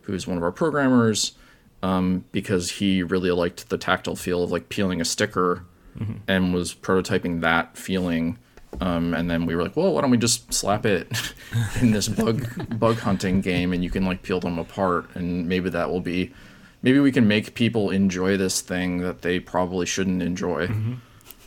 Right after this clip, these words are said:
Speaker 2: So why, why didn't that make it in, into the game? I can, you know, imagine why it might not have made it, but why didn't it get in?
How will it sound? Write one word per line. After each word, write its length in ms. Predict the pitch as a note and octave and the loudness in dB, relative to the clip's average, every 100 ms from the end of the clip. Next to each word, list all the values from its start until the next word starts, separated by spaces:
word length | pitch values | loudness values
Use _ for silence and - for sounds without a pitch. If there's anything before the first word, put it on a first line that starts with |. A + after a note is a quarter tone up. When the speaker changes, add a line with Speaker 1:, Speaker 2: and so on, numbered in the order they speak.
| - - - | -20 -20 -12
Speaker 2:
So 540 | - D3 C3+ C3+ - - | -4 2 4 2 0 -4
why, 240 | C3+ C3+ | 2 2
why 160 | A#2 C3+ | 4 4
didn't 240 | C3+ A#2+ A2 | 4 4 4
that 200 | A#2 A2 | 4 4
make 180 | A2+ | 2
it 120 | A2 G2+ | 2 0
in, 180 | G#2+ - | -2 -2
into 240 | A2 - | -2 -2
the 100 | G#2 | -2
game? 220 | G#2 G#2 A#2 | -2 0 2
I 80 | |
can, 440 | - C3 A2+ A2 C#3+ | 2 2 2 0 -2
you 100 | B2 | 0
know, 100 | G2+ | 2
imagine 420 | A2 A2 G#2+ G#2 | 4 4 2 0
why 220 | G#2 G#2+ | 4 4
it 100 | G2 | 4
might 140 | G#2 F#2+ | 0 -2
not 140 | F#2 | -4
have 120 | F#2 | -6
made 160 | G2 F#2 | -8 -8
it, 140 | G2 - | -8 -10
but 260 | - F#2 F#2+ - | -6 -6 -6 -8
why 220 | A2+ A2 | 2 2
didn't 260 | G#2+ G#2 G2 | 4 0 -2
it 120 | F#2 | -4
get 140 | G#2 G#2+ | -6 -4
in? 540 | A2 - C#3+ - - | -4 -4 -6 -6 -10